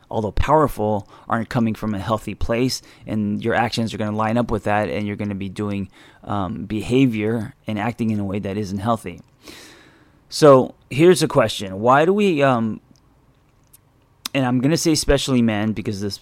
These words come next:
this book was written, uh, for men, and also, um, a lot of the men that,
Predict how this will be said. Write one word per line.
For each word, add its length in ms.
this 220
book 240
was 160
written, 380
uh, 280
for 320
men, 400
and 160
also, 560
um, 340
a 60
lot 220
of 100
the 100
men 340
that, 120